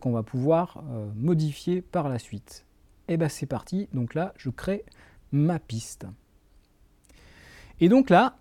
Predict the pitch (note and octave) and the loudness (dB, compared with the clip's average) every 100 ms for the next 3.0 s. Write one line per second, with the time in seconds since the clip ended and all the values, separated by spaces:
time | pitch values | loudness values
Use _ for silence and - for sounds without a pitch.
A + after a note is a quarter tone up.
0 | - C4+ A#3+ D#3+ D#3 A#3+ A3 - - D#3+ | 4 6 8 8 6 4 -2 -8 0 2
1 | F#3 A3+ - _ _ _ _ _ - F3+ | 4 2 -4 _ _ _ _ _ 0 4
2 | G3+ G#3+ A3 F3 E3 C3 D3+ F#3+ - - | 8 8 6 2 2 0 0 0 -2 -14